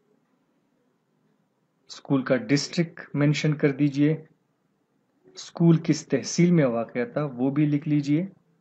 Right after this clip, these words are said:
ये तीनों लाजमी फील्ड्स हैं। स्कूल का यूनियन कौंसल अगर मालूम है, तो लिख लीजिए, नहीं तो खाली छोड़ दीजिए। स्कूल का नाम लाजमी लिखिए और अपना मैट्रिक का प्रोफाइल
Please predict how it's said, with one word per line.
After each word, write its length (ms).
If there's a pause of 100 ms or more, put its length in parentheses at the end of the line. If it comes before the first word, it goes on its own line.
(640)
ये 220
तीनों 540
लाजमी 380
फील्ड्स 440
हैं। 160 (2500)
स्कूल 340
का 140
यूनियन 340
कौंसल 380
अगर 160
मालूम 400
है, 120
तो 140
लिख 280
लीजिए, 300
नहीं 240
तो 320 (280)
खाली 280
छोड़ 260
दीजिए। 440 (560)
स्कूल 440
का 160 (320)
नाम 300
लाजमी 460
लिखिए 440 (1120)
और 140
अपना 240
मैट्रिक 420
का 100
प्रोफाइल 560